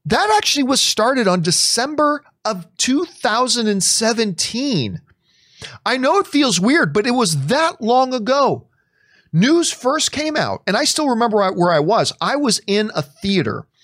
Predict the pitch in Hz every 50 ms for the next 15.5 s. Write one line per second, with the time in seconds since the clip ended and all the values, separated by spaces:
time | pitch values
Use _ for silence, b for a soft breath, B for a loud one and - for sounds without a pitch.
0 | b b b b b 135 160 196 220 269 262 240 208 202 196 208 196 - 180 175
1 | 160 165 170 165 - 160 143 - - 190 190 - - - - 151 143 131 127 123
2 | 127 - B B B B B - 147 143 139 - 214 247 240 226 220 196 180 170
3 | 175 156 - - 165 190 196 170 143 123 - 110 104 98 98 95 - - B B
4 | B B B B B B - 180 180 165 151 151 - - 202 247 269 262 247 240
5 | - - 185 - 202 196 170 170 165 165 165 160 156 151 147 - 160 147 147 139
6 | 156 143 165 208 214 214 185 139 - - 170 165 160 147 131 127 - B B B
7 | B B - 151 156 165 190 208 - - 214 208 190 - - 196 180 160 - 180
8 | 175 160 - - 147 143 147 160 170 156 - 156 143 139 135 131 127 117 - -
9 | 175 160 143 123 104 - _ b b b b b b b b b _ _ _ -
10 | 113 - 175 196 202 170 170 165 156 151 147 147 - 147 131 - - 143 120 139
11 | 123 123 120 113 - - - - - - - - - - - - b b b b
12 | b b b b b - 135 - 151 170 190 214 - 202 180 208 208 - - 120
13 | 104 - _ - 254 330 359 311 208 143 - 156 160 - - - 214 214 254 254
14 | 269 247 202 - - - 240 233 - 208 190 190 196 190 196 165 147 135 - -
15 | 156 156 156 156 - - 143 123 110 101